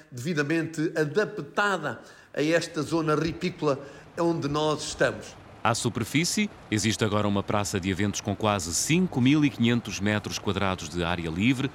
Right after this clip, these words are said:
Speaker 2: sem obstáculos. Foram plantadas mais árvores, usando espécies adaptadas às características de Aveiro. Os passeios foram duplicados e debaixo da praça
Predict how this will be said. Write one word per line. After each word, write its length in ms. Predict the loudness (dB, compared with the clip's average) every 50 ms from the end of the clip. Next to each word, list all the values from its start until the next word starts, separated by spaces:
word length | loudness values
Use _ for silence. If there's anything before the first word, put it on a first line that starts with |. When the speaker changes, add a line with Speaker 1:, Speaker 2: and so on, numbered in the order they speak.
| -10 -20 -20 -16
Speaker 2:
sem 340 | -12 -6 0 0 2 2 2
obstáculos. 720 | 0 -2 -4 -2 -2 0 0 0 -2 -2 -4 -2 -2 -4 -6 -8 -18 -18 -18 -18 -18 -12 -2
Foram 180 | 0 2 2 4
plantadas 540 | 4 2 2 4 2 2 2 2 0 0 2
mais 280 | 2 2 4 4 2
árvores, 520 | 2 2 2 2 0 -2 -4 -4 -6 -8 -8 -12 -14 -12
usando 260 | -8 -2 -2 -2 -2
espécies 520 | -2 -4 -2 -2 -2 -2 -2 -2 -4 -2 -2
adaptadas 580 | -2 -2 -2 -2 -2 -4 -2 -2 -4 -4 -2
às 180 | -2 -2 -2 -2
características 800 | -2 -2 -4 -4 -2 -2 0 0 0 -2 -4 -6 -4 -4 -4 -4
de 160 | -2 -4 -2
Aveiro. 460 | -2 -2 -4 -2 -2 -2 -2 -4 -6 -8 -12 -16 -16 -14 -14 -16 -14 -10 -8
Os 140 | -8 -6 -2
passeios 480 | -2 -2 0 2 0 0 0 0 -4
foram 340 | -4 -2 -2 -2 0 -2 -2
duplicados 760 | -2 -2 -2 -2 -2 -4 -2 0 0 2 2 0 -2 -4 -10 -12 -14 -18 -18 -18 -16 -12 -12
e 60 | -10
debaixo 360 | -4 -2 0 0 0 0 -2
da 80 | -4 -4
praça 460 | 0 0 0 0 0 0 -2 -4